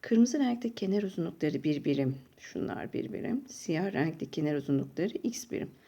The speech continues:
Yani şu siyah olan yer, bunlar, şuralar x birim. Olan altıgen şeklindeki bir kağıt parçası.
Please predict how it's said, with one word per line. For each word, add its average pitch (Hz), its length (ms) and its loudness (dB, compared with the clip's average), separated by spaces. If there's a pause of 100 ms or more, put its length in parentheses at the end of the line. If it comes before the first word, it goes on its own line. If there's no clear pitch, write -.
(340)
Yani - 200 0
şu - 220 -4
siyah - 640 -2
olan 127 240 0
yer, 330 420 -2 (160)
bunlar, - 580 -4
şuralar - 540 -4
x - 320 -6
birim. - 160 -6 (1120)
Olan 185 500 6
altıgen 170 480 0
şeklindeki 196 640 0
bir 160 180 -2
kağıt 147 360 0
parçası. - 640 -6